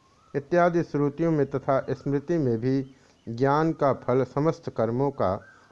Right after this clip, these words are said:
भली भांति नाश बतलाया है। यथैधांसि समृद्धोग्निर्भस्मसात् कुरुते अर्जुन, ज्ञानाग्नि सर्वकर्माणि भस्मसात् कुरुते तथा। हे अर्जुन, जैसे प्रज्वलित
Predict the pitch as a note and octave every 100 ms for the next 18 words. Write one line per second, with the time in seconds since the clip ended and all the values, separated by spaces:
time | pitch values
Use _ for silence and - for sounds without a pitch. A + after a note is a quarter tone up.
0 | - B2 D#3+ F3 C#3+ C3 B2+ A2+ G2+ B2
1 | B2+ F#2 F#2+ F#2+ G2 G#2+ F2+ F2+ - -
2 | _ _ _ _ _ _ _ _ _ _
3 | - - - - C3+ C#3+ F3+ F3+ D#3 E3
4 | E3 F3 F3 E3+ C#3 C3+ C#3 B2 C#3+ D#3+
5 | C3+ D3 D#3 D#3 D#3 - B2 F3 E3+ D#3+
6 | D3+ D3+ C#3+ C3+ C#3 C3+ A#2+ A#2 G2+ F#2
7 | F#2 _ _ _ _ G#2+ C3 D3 E3 E3
8 | D3+ D3 C#3 B2 B2+ B2+ B2 B2 B2+ A#2+
9 | G#2+ G#2 F2+ A2 - C3+ C3 A#2 A#2 G2
10 | F#2+ G#2+ B2+ F2 - F2 E2 _ _ A#2
11 | C3 C#3+ B2 D3 D3+ C#3+ _ _ _ -
12 | D3+ E3 E3+ D3+ D3+ D3 D3+ F3 F#3